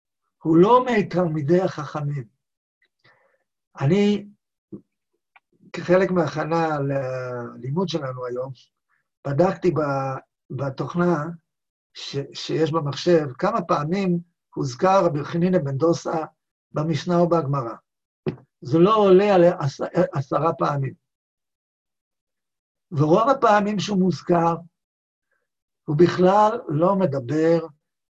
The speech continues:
על הלכות, כמו שאנחנו נראה, הוא מה שנקרא צדיק הדור.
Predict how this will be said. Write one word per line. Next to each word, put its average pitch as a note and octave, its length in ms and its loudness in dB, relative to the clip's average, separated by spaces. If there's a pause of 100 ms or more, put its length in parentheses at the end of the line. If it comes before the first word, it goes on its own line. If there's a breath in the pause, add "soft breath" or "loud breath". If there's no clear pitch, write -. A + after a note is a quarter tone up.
(220)
על C3 160 -2
הלכות, C#3 600 -2
כמו C#3 300 -8
שאנחנו C#3 380 -10
נראה, B2+ 400 -6 (520)
הוא C3+ 120 -4
מה F#3 140 0
שנקרא D#3+ 720 -2 (240)
צדיק E3+ 440 0
הדור. C3 500 -2